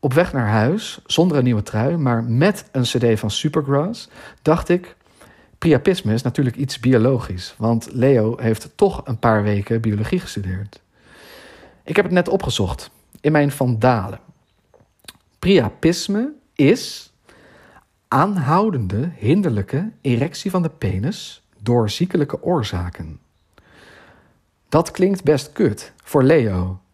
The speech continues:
als Leo niet lult. Trouwens, erectie van de penis, dat klinkt raar. Aan mijn lichaam kan er, naast mijn penis, verder toch niets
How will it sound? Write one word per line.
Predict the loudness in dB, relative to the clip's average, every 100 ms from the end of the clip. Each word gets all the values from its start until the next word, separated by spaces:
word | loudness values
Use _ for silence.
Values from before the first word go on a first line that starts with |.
| _
als | 2 4 2 -2
Leo | 0 2 2
niet | 0
lult. | 2 2 2 -6 -18 _ _ _ _
Trouwens, | -2 0 2 -2 -6 -14 -20 -20 _ _ _ _ _
erectie | 0 0 0 -2
van | -2
de | -2
penis, | 0 0 0 -2 -4 -8 -20 -20 _ _ _ _ -4
dat | -4
klinkt | -2 -4 -2
raar. | -4 -2 -2 0 -2 -8 -16 -20 -20 _ _ _
Aan | -2 0
mijn | 2 2
lichaam | 0 -2 -2 -2 -4
kan | -2 0
er, | 0 -2 -2
naast | -2 -2 -2
mijn | -6 -4
penis, | -4 -4 -6 -6
verder | -2 0 -2
toch | -2 -6 -4
niets | -2 -2 -6 -16